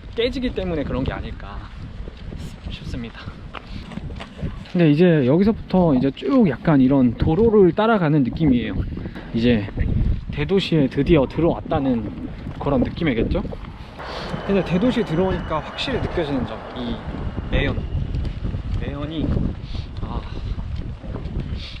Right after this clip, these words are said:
저 앞에 지금 버거킹 표시가 보입니다.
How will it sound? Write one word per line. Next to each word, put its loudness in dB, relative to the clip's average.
저 4
앞에 0
지금 0
버거킹 2
표시가 0
보입니다. -2